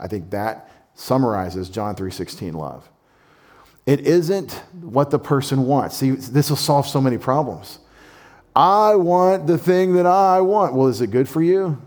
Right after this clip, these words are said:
"I don't care. I want it." "Well, that's not, I'm not gonna give you that just because you want it.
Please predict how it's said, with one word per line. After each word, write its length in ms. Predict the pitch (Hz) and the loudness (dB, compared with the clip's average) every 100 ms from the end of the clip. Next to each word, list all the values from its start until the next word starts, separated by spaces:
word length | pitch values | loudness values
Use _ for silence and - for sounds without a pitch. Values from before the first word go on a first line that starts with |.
| - | -6
"I 240 | 113 120 156 | 0 2 4
don't 320 | 196 220 196 | 4 2 2
care. 300 | 226 196 175 | 4 4 4
I 180 | 185 208 | 4 4
want 440 | 220 214 170 131 | 4 4 4 0
it." 180 | 95 - - - - | -2 -6 -16 -20 -10
"Well, 180 | 107 117 | -4 0
that's 260 | 123 127 156 | 0 -2 -2
not, 180 | 156 127 | -2 -2
I'm 100 | 127 | -2
not 140 | 135 127 | -2 -2
gonna 160 | 117 | -2
give 200 | 104 143 | -2 0
you 100 | 151 | 0
that 500 | 110 147 151 120 135 | -2 -2 -2 -4 -6
just 180 | 117 - | -10 -8
because 240 | 117 107 | -6 -6
you 100 | 95 | -6
want 280 | 87 131 113 | -6 -6 -6
it. 160 | 62 | -10